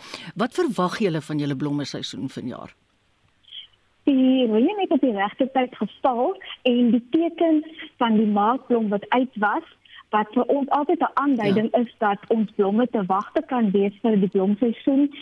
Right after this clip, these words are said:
Speaker 2: is ook, ehm, reeds in Maart het hulle gewys. So ja, ehm, op hierdie stadium is hier nou alreeds blomme uit. Daar is wel so 'n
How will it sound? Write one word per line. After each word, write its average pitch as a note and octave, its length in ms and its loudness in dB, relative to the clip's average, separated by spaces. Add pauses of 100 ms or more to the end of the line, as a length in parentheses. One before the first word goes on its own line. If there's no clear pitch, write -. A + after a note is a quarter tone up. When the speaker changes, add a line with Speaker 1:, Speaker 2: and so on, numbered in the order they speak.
(400)
Speaker 2:
is - 380 -2 (260)
ook, D#4 380 0 (200)
ehm, G#3+ 380 2 (280)
reeds A#3 340 2
in A#3 180 2
Maart A#3 260 2
het G#3+ 140 -8
hulle G#3 200 2
gewys. G#3 480 0 (500)
So F4 100 4
ja, C4+ 560 2 (320)
ehm, A#3+ 440 4
op B3+ 120 0
hierdie F4+ 280 2
stadium F4+ 560 2
is C4 220 2
hier B3 220 2
nou A#3+ 200 0 (320)
alreeds B3 480 0
blomme G#3 340 2
uit. E4+ 340 -2 (840)
Daar B3+ 280 0
is E4+ 160 -2
wel B3+ 300 0
so E4 120 2
'n D#4 80 -2